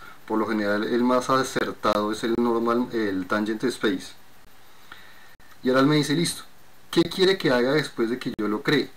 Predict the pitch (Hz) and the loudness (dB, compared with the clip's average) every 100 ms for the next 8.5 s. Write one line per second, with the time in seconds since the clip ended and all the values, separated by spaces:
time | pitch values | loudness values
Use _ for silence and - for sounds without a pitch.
0 | - - - - - 131 135 156 127 120 | -20 -20 -20 -12 0 2 4 2 2 0
1 | 117 139 127 110 110 123 123 131 - 139 | 0 -2 0 0 -2 -4 0 0 2 2
2 | 139 139 139 143 147 131 104 104 104 104 | 4 4 4 2 2 0 -2 0 0 2
3 | 123 143 123 127 - - - - - 117 | 4 4 4 0 -8 -20 -20 -12 0 2
4 | 113 117 113 110 135 131 117 110 135 139 | 2 0 -2 -2 -2 0 0 -2 -2 -2
5 | - 104 107 104 - 131 - 131 110 107 | -2 -2 -2 -4 -4 -4 -2 0 0 2
6 | 107 - 127 - 104 110 143 143 139 127 | -2 0 -2 -2 -2 4 4 4 2 0
7 | 123 113 - 107 - 101 107 - 123 131 | 0 -8 -8 -10 -8 -6 -6 -2 -2 0
8 | 131 147 131 95 92 | 0 2 2 0 -6